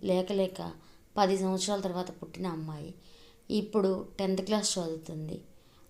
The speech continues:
ఆ పాప ఒకరోజు వాళ్ళమ్మ తిట్టింది అని చెప్పేసి, అది కూడా నైట్ టైమ్ పది దాటిన తర్వాత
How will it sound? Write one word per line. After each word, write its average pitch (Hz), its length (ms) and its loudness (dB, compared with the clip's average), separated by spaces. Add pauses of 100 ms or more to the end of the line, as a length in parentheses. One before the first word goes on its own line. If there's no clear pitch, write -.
ఆ 196 120 4
పాప 190 520 0 (240)
ఒకరోజు 190 420 2
వాళ్ళమ్మ 175 640 0 (200)
తిట్టింది 202 540 0
అని 165 220 -2
చెప్పేసి, 170 580 -8 (500)
అది 180 180 4
కూడా 185 460 2 (460)
నైట్ 196 360 4
టైమ్ 185 320 2 (180)
పది 185 140 2
దాటిన 180 360 4
తర్వాత 170 500 -4